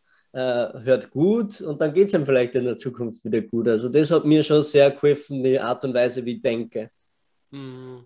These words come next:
Speaker 2: welche von den Reisezielen hatte denn am meisten diese Positivität und Lebensfreude?
Speaker 1: Kenia.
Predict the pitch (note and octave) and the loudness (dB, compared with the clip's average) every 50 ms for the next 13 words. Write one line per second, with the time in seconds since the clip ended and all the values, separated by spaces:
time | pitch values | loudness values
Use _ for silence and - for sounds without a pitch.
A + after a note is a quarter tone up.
0 | _ _ _ A#2 A2+ - C3+ D#3 G#3 G#3 - B3+ A3 - - F3+ E3+ F3 E3+ E3 | _ _ _ -12 -2 0 0 0 0 -2 -6 -8 -8 -6 -6 -6 -6 -6 -8 -10
1 | D#3+ - C#3 D3 D#3+ F3 E3+ - A#2 _ - - - B2+ A#2+ B2 C3 C#3+ D#3 D#3+ | -6 -4 -2 -2 -2 -4 -8 -10 -12 _ -16 -20 -20 -16 -12 -8 -8 -8 -8 -8
2 | D3 - D#3 D#3+ - - D3 C3 C#3+ C#3 C#3 C#3+ C#3 C#3 _ _ _ _ _ _ | -8 -8 -8 -8 -8 -10 -12 -12 -12 -14 -14 -16 -20 _ _ _ _ _ _ _
3 | _ _ _ _ _ _ _ _ _ _ _ - B2+ C3+ C#3 C3+ C3 C3+ C#3 D3+ | _ _ _ _ _ _ _ _ _ _ _ -4 -4 -4 -4 -2 -2 -2 -2 -2
4 | E3+ E3 - - _ - D#3 D3 D3 D3 C3+ C3+ D3 C#3+ C3 C#3 C#3+ C#3 C3+ _ | -4 -6 -10 -20 _ -14 -14 -12 -12 -14 -16 -16 -16 -14 -12 -10 -10 -10 -10 _
5 | _ - - D3 C#3+ C#3 D3 C#3+ D3 - C#3+ C3+ C3+ C3+ C3+ - C#3+ C#3 C#3 C3+ | _ -14 -12 -12 -10 -10 -12 -14 -14 -14 -16 -14 -14 -16 _ -10 -8 -8 -8 -8
6 | B2+ B2+ B2 B2 C3 C3 B2+ A#2 G#2+ - - - _ _ - G#2+ F#2+ G2 - - | -12 -16 -14 -12 -10 -10 -10 -10 -12 -18 -18 -20 _ _ -12 -10 -10 -10 -12 -14
7 | - _ _ _ _ _ _ _ _ _ _ _ _ _ _ _ _ - - C3+ | -18 _ _ _ _ _ _ _ _ _ _ _ _ _ _ _ _ -2 0 2
8 | B2+ B2 A2+ G#2+ G#2 G#2 | 2 4 2 2 0 -2